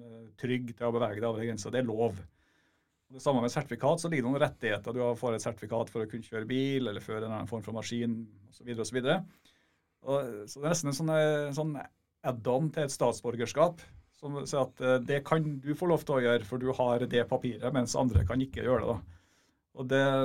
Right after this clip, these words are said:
den er ikke helt uproblematisk med tanke på demokratiske rettigheter, da, at vi, vi gjør det på en måte, eh,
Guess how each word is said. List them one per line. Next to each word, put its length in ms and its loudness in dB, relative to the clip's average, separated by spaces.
den 160 -14
er 80 -4
ikke 220 -12
helt 340 -2
uproblematisk 800 -2
med 80 -4
tanke 400 0
på 120 4
demokratiske 720 2
rettigheter, 500 0
da, 160 4
at 140 -8
vi, 100 0
vi 140 -2
gjør 260 0
det 80 -4
på 140 2
en 80 2
måte, 260 2
eh, 840 0